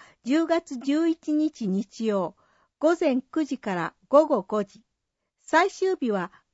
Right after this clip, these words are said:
午後三時まで。二、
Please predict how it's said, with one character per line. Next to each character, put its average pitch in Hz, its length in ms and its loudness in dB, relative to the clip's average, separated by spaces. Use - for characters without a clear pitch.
午 330 200 2
後 226 140 -2
三 294 340 -2
時 175 120 -12
ま 175 200 -6
で。 - 160 -14
二、 277 260 0